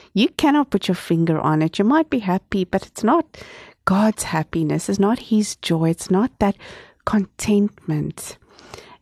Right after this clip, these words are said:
And that is what God offers us. And the world needs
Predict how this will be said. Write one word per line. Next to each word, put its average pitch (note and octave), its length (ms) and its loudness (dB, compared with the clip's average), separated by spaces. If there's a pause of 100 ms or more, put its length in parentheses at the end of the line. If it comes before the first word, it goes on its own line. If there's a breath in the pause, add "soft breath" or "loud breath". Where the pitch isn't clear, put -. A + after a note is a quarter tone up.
And G3 340 4
that G#3 160 2
is C#4+ 180 0
what A3 200 -2
God F#3 440 2
offers F#3 460 -2
us. F#3 400 -4
And G#3+ 220 4
the G#3+ 80 4
world G#3 720 2 (400 soft breath)
needs F3 840 2